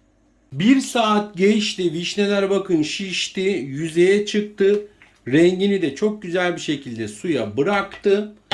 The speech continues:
Şimdi hoş bir koku ve aroma versin diye bir çubuk tarçın ve dört adet de karanfil içine atıyorum. Ocağımın da altını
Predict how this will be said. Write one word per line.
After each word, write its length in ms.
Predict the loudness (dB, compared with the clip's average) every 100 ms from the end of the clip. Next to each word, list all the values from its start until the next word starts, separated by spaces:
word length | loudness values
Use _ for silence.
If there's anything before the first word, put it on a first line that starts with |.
| -6 -8 -10 -12
Şimdi 320 | -4 2 2
hoş 380 | 4 2 0 -4
bir 180 | -8 -4
koku 320 | -6 -4 0
ve 40 |
aroma 480 | 0 2 2 2 2
versin 500 | 2 -2 -4 -6 0
diye 380 | 2 2 0 -2
bir 240 | -2 -4
çubuk 400 | -6 -4 -4 -4
tarçın 580 | -2 -2 -4 -4 -6 -6 _ _ -6
ve 200 | -6 2
dört 280 | 2 2 0
adet 340 | 0 0 0
de 140 | -4
karanfil 500 | -4 -2 -2 -2 -4
içine 280 | -6 -4 -4
atıyorum. 600 | -2 -2 2 4 4 2 -4 _ -18 -8 -8 -8 _ _ 0
Ocağımın 640 | 2 2 0 0 -2 -2
da 60 | 0
altını 560 | -2 -2 -2 -2 -2